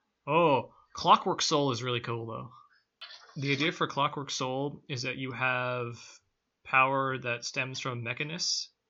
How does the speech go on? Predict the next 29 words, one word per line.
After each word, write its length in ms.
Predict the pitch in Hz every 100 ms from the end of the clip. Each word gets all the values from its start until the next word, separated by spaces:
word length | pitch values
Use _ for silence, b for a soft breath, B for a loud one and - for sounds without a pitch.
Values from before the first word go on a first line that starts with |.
| _ _
which 240 | 143 135
is 240 | 135 120 117
the, 320 | 127 120 117
the 80 | 117
plane 340 | - 156 143 127
of 100 | 120
order. 500 | 123 131 147 190 - _ _ _ _ _ _ _ _ _ -
There's 180 | 147
a 80 | 151
really, 640 | 135 143 208 247 240 185 - _ _ _ _ _ _ _ _ _ _ _ _ - -
where 220 | 151 151
is 200 | 147 120
it? 220 | 123 123 - _ _
Um, 640 | 135 131 135 131 131 127 147 _ _ _ _ _ _
Restore 440 | 151 - 202 233
Balance 580 | 170 147 156 113 - - -
is 120 | 127
your 100 | 143
level 300 | 143 185 180
one 220 | 151 170
feature, 600 | 156 147 143 127 123 139 - _ _ _ _ _ _ _ _
but 160 | 143 147
I 80 |
think 220 | 143 196 190
it's 120 | -
super 300 | 170 165 147
interesting. 600 | 143 123 - 131 120 127 _ -
If 120 | 131
something 540 | 170 170 208 208 202